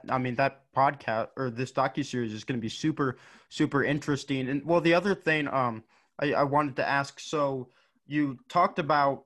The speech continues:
you know, uh, growing up, you were a huge wrestling fan. You, you know, you got into wrestling. You had,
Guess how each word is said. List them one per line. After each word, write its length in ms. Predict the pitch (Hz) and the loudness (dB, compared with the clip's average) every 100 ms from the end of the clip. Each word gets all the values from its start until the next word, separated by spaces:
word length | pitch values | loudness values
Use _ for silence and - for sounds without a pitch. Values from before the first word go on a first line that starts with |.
| _ | _
you 120 | 143 | -4
know, 200 | 131 120 | 0 0
uh, 180 | - 117 - _ - | -2 -4 -6 _ -16
growing 340 | - 160 165 143 | 0 2 4 4
up, 240 | 143 147 135 | 0 0 -6
you 140 | 135 | -2
were 320 | 127 120 - _ - | -2 -2 -6 _ -8
a 80 | 135 | -8
huge 320 | 131 156 143 | -4 -6 -2
wrestling 380 | 139 131 - 131 | -2 -2 -4 -6
fan. 260 | 139 131 123 | -6 -6 -6
You, 120 | 123 | -8
you 120 | 131 | -6
know, 220 | 120 110 - | -6 -6 -8
you 220 | 120 120 | -8 -6
got 200 | 127 135 | 0 0
into 180 | 147 135 | 0 -2
wrestling. 560 | 127 127 - 135 127 - _ _ | -2 -2 -4 -8 -8 -10 _ _
You 180 | 117 123 | -4 -4
had, 440 | 117 135 135 131 | 0 0 0 -4